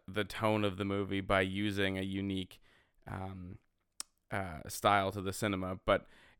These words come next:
in, in this movie, it, it feels very much a, a style over substance, a, a choice, choices being made about things because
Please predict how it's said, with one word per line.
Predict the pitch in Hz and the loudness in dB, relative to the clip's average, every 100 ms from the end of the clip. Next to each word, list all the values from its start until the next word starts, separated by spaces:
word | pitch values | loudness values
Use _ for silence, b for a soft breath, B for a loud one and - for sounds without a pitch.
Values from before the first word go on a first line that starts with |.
| - | 2
in, | 117 113 110 | 4 4 2
in | 113 117 | 2 4
this | 123 117 | 4 4
movie, | 123 110 110 | 2 6 6
it, | 104 98 | 6 4
it | 101 101 | 0 0
feels | - 131 123 117 104 | 0 4 6 6 4
very | 110 110 107 | 6 8 8
much | 101 98 107 | 4 2 0
a, | 95 92 87 | 0 0 -4
a | - 95 | -4 -4
style | - - 101 98 95 | -4 4 6 6 6
over | 95 90 | 2 0
substance, | 95 104 95 - 92 95 | 2 4 4 0 -6 -4
a, | 101 90 92 B B B | -6 -4 -6 B B B
a | - 104 | 0 2
choice, | - 131 123 - - | 6 8 8 6 0
choices | - 139 143 131 120 | 8 10 10 6 4
being | 123 120 117 | 6 6 6
made | 107 107 110 | 6 6 6
about | 101 104 101 | 8 6 6
things | 113 104 101 | 4 4 2
because | 92 104 - 104 101 98 | -2 -4 2 4 4 2